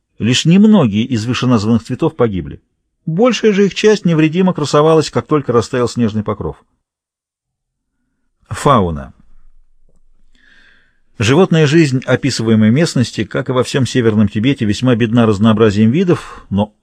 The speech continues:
очень богата массой индивидуум. По мотоширикам всюду здесь пасутся дикие яки, нередко стадами в несколько сот, иногда даже более тысячи экземпляров. Много также куланов,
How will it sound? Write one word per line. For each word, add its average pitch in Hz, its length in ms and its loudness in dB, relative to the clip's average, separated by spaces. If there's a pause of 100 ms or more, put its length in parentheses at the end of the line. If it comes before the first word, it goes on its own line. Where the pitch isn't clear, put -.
очень 135 440 2
богата 120 420 2
массой 123 560 2
индивидуум. 104 560 -4 (840)
По 101 80 0
мотоширикам 143 720 2
всюду 131 280 -2
здесь 110 200 -4
пасутся 127 420 -2
дикие 123 400 -2
яки, 139 460 -4 (520)
нередко 104 440 0
стадами 117 400 2
в 92 40 -6
несколько 110 380 -2
сот, 147 380 0
иногда 104 240 -2
даже 107 240 0
более 120 260 2
тысячи - 480 -4
экземпляров. 95 520 -4 (760)
Много 135 360 2
также 101 280 0
куланов, 135 520 0